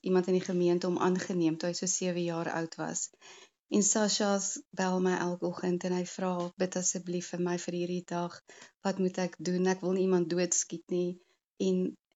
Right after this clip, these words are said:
en dat ons maar net saam met hom bid en saam met hom hierdie pad stap. En hy het vanmôre weer net vir my gesê, hy, hy wer-, hy waardeer dit so baie dat hy met my kan praat en dat ek hom kan bemoedig en saam met hom bid.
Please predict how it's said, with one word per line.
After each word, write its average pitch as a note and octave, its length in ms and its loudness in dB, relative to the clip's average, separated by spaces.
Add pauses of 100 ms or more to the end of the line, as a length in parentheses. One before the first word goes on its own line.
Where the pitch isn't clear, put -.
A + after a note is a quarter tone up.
(120)
en G3 60 4
dat G3+ 160 0
ons G#3+ 140 -2
maar A3+ 140 -2
net A3+ 120 -2
saam G3+ 240 0
met G3+ 80 -4
hom G3+ 200 -2
bid F#3+ 260 -2
en E3+ 100 -2
saam G3 200 -2
met F#3+ 100 -6
hom F#3 100 0
hierdie F#3 240 -6
pad F#3+ 180 -6
stap. - 640 -4
En F3+ 220 0
hy F#3+ 160 -4
het F#3+ 120 -4
vanmôre G3 320 0
weer F#3 140 0
net F#3 100 0
vir F#3+ 120 -4
my F#3+ 80 -6
gesê, F#3+ 280 -2
hy, F#3 120 -4
hy F3+ 180 0
wer-, F#3+ 200 -6 (100)
hy E3+ 120 -4
waardeer F#3+ 460 -4
dit F#3 220 -2
so G3 200 -2
baie E3+ 440 -4 (460)
dat F3+ 200 -2
hy F3+ 80 0
met F3 220 -2
my F3 160 0
kan F3 240 -4
praat E3+ 420 -6
en E3+ 180 0 (200)
dat F3+ 200 -4
ek F#3 100 -6
hom F3+ 120 0
kan F3 180 0
bemoedig E3+ 540 0
en F3 120 0
saam F3 240 2
met F3 120 -4
hom E3+ 180 -2
bid. E3 360 -6